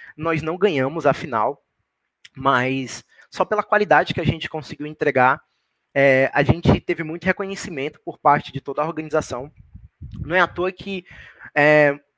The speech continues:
eu, eu e, e várias pessoas do Estúdio Oitenta e cinco, a gente até já participou da organização da Game Jam Plus, que é um evento totalmente voluntário, que tá crescendo bastante.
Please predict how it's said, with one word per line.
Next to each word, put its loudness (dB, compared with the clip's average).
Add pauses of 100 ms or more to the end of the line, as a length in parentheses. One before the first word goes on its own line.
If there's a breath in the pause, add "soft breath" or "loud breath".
(200)
eu, 2
eu 2
e, -10
e -10
várias 0
pessoas -12
do -10
Estúdio -10
Oitenta -16
e -14
cinco, -10
a -6
gente -8
até 0 (380 loud breath)
já 2
participou -4
da 4
organização -2
da -8
Game -10
Jam -8
Plus, -6
que -12
é -4
um -8
evento -12
totalmente -10
voluntário, -2 (340 soft breath)
que -4
tá 0
crescendo 0
bastante. 0